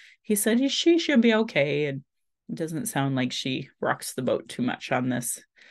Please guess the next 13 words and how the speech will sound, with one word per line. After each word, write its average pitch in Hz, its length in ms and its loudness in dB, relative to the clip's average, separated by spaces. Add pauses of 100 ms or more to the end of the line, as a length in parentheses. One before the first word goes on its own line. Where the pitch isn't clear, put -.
(340)
um, 143 340 -2
issue. 139 340 0
But 127 200 -2
at - 220 -4
the 151 140 -2
end 139 160 0
of 123 80 -2
the 131 80 -2
day, 127 460 0 (380)
um, 131 560 -4 (240)
you 160 120 0
know, 151 180 2
I'm, 151 180 0